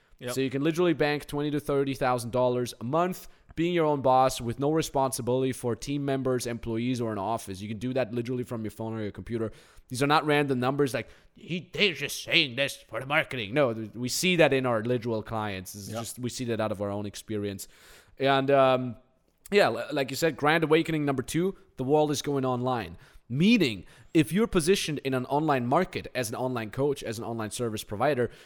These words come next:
Speaker 2: you're literally, just by being positioned there, you're gonna get all that growth with you. It's like you're jumping on a moving train. You don't even have to do anything. The train is already moving,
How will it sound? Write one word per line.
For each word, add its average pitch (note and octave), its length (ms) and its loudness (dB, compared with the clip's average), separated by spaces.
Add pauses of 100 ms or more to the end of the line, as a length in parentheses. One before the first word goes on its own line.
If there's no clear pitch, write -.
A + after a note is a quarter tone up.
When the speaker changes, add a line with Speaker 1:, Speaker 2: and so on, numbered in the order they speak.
(120)
Speaker 2:
you're D3+ 120 0
literally, G3+ 400 8
just G#3+ 240 2
by C#4 100 8
being A3+ 300 -2
positioned D3+ 560 -2
there, F2+ 180 -2
you're C3+ 160 -2
gonna E3+ 240 2
get D3+ 200 2
all D#3 220 4
that D3+ 180 4
growth D3 460 0
with D#3+ 280 2
you. F2+ 160 -14 (140)
It's C#3 120 -4
like D#3 160 0
you're D3 100 0
jumping E3 600 2
on D3+ 160 2
a D3 40 2
moving D3 460 2
train. A#2+ 380 -4 (220)
You D3 100 -4
don't F3+ 120 4
even E3+ 140 2
have D#3 160 4
to C#3 60 -10
do D3+ 180 0
anything. D3 280 0
The C3+ 80 -4
train D3 380 -6
is B2 120 -2
already C3 260 0
moving, B2 400 0